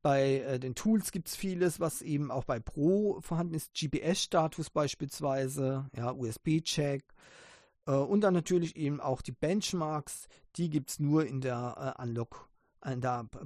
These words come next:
in der Pro-Version, die man da eben holen kann. Es sind hier übrigens drei Preise aufgelistet, ähm,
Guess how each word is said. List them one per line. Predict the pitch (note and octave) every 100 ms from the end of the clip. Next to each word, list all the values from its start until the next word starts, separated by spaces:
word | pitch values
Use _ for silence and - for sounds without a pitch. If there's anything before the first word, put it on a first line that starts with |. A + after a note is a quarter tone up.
| -
in | C#3+
der | A#2+
Pro-Version, | - D#3 G#3 F3 F3 E3 D#3+
die | C#3+
man | C3 B2+
da | A#2
eben | - G#2 A2+ A#2+ B2 - _ -
holen | A#2
kann. | C3
Es | C#3+
sind | C4+ A3+
hier | A#3
übrigens | F#3 F#3 -
drei | - E3 F3 E3 - - _
Preise | C3+ C3 E3+ A3 A#3
aufgelistet, | G3 G3+ - F#3 G3 - - G3+ - - - - - -
ähm, | E3 E3 E3